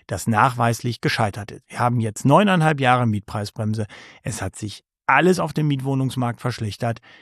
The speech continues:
in der Zeit der Mietpreisbremse. Es ist, wie sagte der deutsche, der Miet-, äh, der Präsident des Deutschen Mieterbundes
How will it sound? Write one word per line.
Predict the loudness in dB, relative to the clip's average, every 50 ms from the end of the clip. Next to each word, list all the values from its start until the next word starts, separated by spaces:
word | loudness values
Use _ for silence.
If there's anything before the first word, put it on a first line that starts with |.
| _ _ _
in | 6 8 8 8
der | 6 4 0
Zeit | 0 -2 -2 -2 0
der | -2 -2
Mietpreisbremse. | -2 -2 -4 -6 -6 -8 -8 -6 -4 -2 0 0 0 0 -2 -4 -6 -10 -18 -20 -20 -18 _
Es | -2 -2 0 2 2
ist, | 0 0 0 -6 -14 -12 -6
wie | 0 2 2 4
sagte | 4 4 2 2 2 2
der | 2 2
deutsche, | 4 4 2 2 2 0 0 0 -2 -4 -2
der | 2 6 6
Miet-, | 6 6 6
äh, | 4 0 0
der | -2 0
Präsident | 0 2 4 6 6 4 4
des | 2 2
Deutschen | 2 2 4 4 4 4
Mieterbundes | 4 4 2 4 4 4 6 6 4 2 0